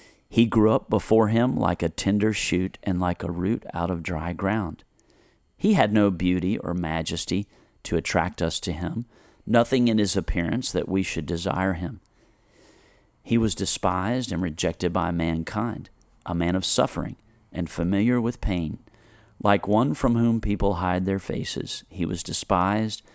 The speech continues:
and we held him in low esteem. Surely he took up our pain and bore our suffering. Yet we considered him punished by God, stricken by God, and afflicted.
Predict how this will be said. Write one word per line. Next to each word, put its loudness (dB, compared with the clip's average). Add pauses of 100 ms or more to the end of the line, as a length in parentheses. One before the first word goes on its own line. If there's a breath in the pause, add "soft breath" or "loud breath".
(180 soft breath)
and -2
we 0
held 0
him 0
in 0
low 0
esteem. -2 (1160 loud breath)
Surely 0 (400 soft breath)
he -2
took 2
up -2
our 4
pain -4 (400 soft breath)
and 0
bore 2
our 4
suffering. -2 (540)
Yet 2
we 4
considered 2
him 2
punished 0
by 0
God, -6 (380 soft breath)
stricken 2
by 0
God, -4
and 0
afflicted. -4